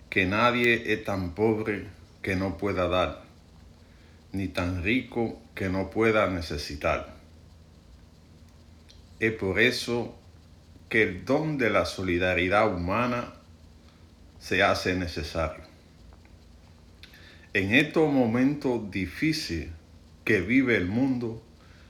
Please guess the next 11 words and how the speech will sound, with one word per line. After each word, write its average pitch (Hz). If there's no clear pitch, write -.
producto 104
de 90
gran 110
azote, 117
usted 113
tiene 117
que 101
practicar 104
la 85
solidaridad 87
humana. 87